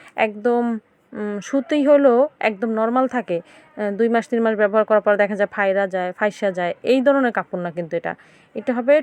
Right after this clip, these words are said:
টুয়েল কাপড়টা, একদম ভালো মানের, সবচেয়ে ভালো মানের কোয়ালিটি, ঠিক আছে? হোমটেক্সের চাদর, খুবই ভালো মানের চাদরগুলো,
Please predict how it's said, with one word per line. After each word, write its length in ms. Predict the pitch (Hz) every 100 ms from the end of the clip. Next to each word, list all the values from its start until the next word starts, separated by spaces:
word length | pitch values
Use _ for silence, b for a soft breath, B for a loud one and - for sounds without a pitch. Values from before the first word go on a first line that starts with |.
| -
টুয়েল 260 | 302 277 254
কাপড়টা, 420 | 202 - 185 - 170 -
একদম 380 | - 208 208 262 233
ভালো 260 | 226 226 226
মানের, 240 | 220 190 -
সবচেয়ে 440 | 233 - - 269 226 202
ভালো 180 | 220 233
মানের 260 | 240 254
কোয়ালিটি, 440 | - 208 185 175 160 b b b -
ঠিক 140 | 247
আছে? 240 | 277 - 185 170 -
হোমটেক্সের 520 | 226 214 233 - 196 185
চাদর, 260 | 165 165 180 _ _ _ _ _ _ _ _ _ _ _ _ _ _ _ _ _ _ _ _ _ _ _ _ _ _ _ _ _ _ _ _ _ _ _ _ _ _ _ _ _ _ _ _ _ _ _
খুবই 320 | - 254 277 226
ভালো 140 | 226 233
মানের 200 | 240 233
চাদরগুলো, 480 | 233 214 240 247